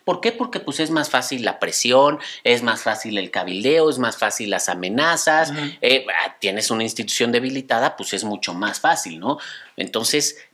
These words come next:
Speaker 1: para mí ese es el golpe de Estado. Entonces estamos ahí ante una situación que realmente genera mucha duda, mucha incertidumbre y que, pues, eh, puede ser contraproducente para donde lo veas.
Speaker 2: Oye, el tiempo, perdón, el tiempo es cruel,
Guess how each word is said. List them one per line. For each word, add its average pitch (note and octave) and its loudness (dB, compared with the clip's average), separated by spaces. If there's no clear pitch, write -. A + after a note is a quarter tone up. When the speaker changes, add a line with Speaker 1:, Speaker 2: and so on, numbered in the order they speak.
Speaker 1:
para F#2 -2
mí C3+ 2
ese B2 0
es - -2
el G2 0
golpe G#2 -2
de G2+ -2
Estado. F#2 0
Entonces D3 -6
estamos G#3+ 0
ahí F#3+ 4
ante G3 0
una F#3 4
situación C3 0
que B2 2
realmente C#3+ 2
genera C3 2
mucha C#3 0
duda, A2 0
mucha D3 0
incertidumbre A2+ 0
y A#2+ -4
que, A#2 -6
pues, G#2+ -2
eh, E2+ -6
puede F3+ 2
ser C#3 2
contraproducente G#2 -2
para F#2 2
donde F2 -4
lo E2 -4
veas. - 0
Speaker 2:
Oye, C#3+ -2
el D3+ -2
tiempo, - 2
perdón, D#3 4
el G#2+ -8
tiempo F#3+ 4
es - 6
cruel, B3+ 2